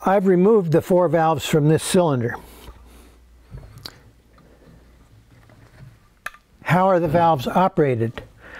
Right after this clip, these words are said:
The valves are operated by a camshaft. This bump here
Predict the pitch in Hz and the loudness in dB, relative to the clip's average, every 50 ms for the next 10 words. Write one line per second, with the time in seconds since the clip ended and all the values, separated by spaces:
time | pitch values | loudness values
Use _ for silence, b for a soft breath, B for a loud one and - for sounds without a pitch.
0 | B B B B B - 143 127 117 123 156 160 180 208 208 214 180 156 - - | B B B B B -2 0 2 2 2 2 2 2 0 0 0 -2 -4 -8 -10
1 | - B B B B B B B B B B B B _ _ - 143 147 160 175 | -10 B B B B B B B B B B B B _ _ -4 -2 -2 0 0
2 | 160 165 175 - 180 165 165 160 160 170 143 - - - - - - 156 160 160 | 0 0 0 0 0 2 2 2 2 0 -2 -4 -8 -16 -10 -4 -2 -2 0 -2
3 | 147 - - 170 180 170 156 - - 160 135 110 101 - - - b b b b | -2 -2 -2 0 0 0 0 -2 -2 -2 -4 -4 -6 -8 -12 -18 b b b b
4 | b b b b b b b b b b b b b b - 120 117 160 208 - | b b b b b b b b b b b b b b 0 2 2 4 2 0
5 | - - - - 208 175 - 165 135 120 123 165 175 175 160 139 - - - 156 | -2 -8 -10 -10 -12 -6 -2 0 2 4 4 4 2 2 -2 -4 -6 -6 -2 -2
6 | 135 123 135 151 147 - - | 0 0 0 -2 -2 -6 -10